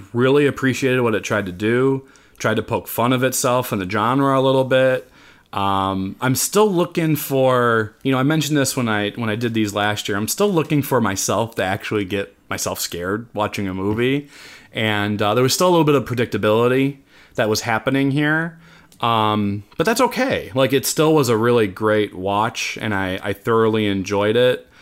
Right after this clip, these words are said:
Um, so I'm gonna give it the four and a half. I, I'm really happy that, you know, when we were trying to come up with a list for this year,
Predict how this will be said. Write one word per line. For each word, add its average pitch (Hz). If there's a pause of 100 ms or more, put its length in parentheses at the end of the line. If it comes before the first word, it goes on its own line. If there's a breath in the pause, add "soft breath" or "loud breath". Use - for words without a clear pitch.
(340 loud breath)
Um, 92
so 101
I'm 110
gonna 147
give 113
it 104
the 95
four 98
and 87
a 85
half. 90
I, 95 (100)
I'm 101
really 110
happy 101
that, 95 (220)
you -
know, 98
when 98
we 98
were 95
trying 98
to 95
come 104
up 92
with 90
a 90
list 98
for 98
this 95
year, 98